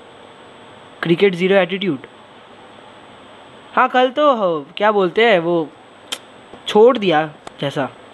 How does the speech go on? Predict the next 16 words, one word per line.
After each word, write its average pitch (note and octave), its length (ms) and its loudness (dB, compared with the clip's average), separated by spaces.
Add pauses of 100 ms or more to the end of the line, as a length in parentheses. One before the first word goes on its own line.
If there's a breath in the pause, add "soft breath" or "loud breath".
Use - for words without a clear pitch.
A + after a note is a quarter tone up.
(460)
Shot G3+ 380 4
है B3 80 2
David A3 280 0
Warner, A3 500 0
एक F3 220 -6
ही A3 60 -6
मिलेगा D3+ 340 -2
शायद E3+ 220 0
से। - 200 -16 (920 loud breath)
दो G#3 240 6
ball B3 180 2
में C4 140 -4
दो B3 160 4
run, C4 180 -2
मयंक A#3+ 300 -4
यादव A#3+ 260 0